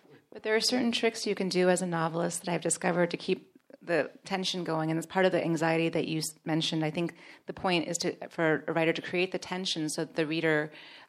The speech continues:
um, keeps, keeps reading. Um, and there are lots of tricks that writers use, um, to keep the reader going. Some people write very short chapters, and some people don't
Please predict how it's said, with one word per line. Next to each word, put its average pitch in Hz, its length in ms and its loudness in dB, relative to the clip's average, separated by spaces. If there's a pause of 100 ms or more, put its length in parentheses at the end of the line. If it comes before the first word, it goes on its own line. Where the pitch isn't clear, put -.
um, 143 320 -2
keeps, - 280 -8 (600)
keeps - 260 -12
reading. 165 500 -4 (400)
Um, 156 320 0 (140)
and 180 100 -4
there 185 80 4
are 185 40 4
lots 208 200 2
of - 80 -6
tricks - 300 0
that 139 120 0
writers 156 480 2 (120)
use, 147 500 0
um, 151 300 0
to - 100 -8
keep - 220 -4
the 160 100 2
reader 156 240 4
going. 156 320 4
Some 180 160 0
people 175 500 6
write - 280 4
very 165 260 4
short - 300 4
chapters, 240 640 0 (500)
and 165 140 2
some 175 180 2
people 180 240 4
don't 160 260 6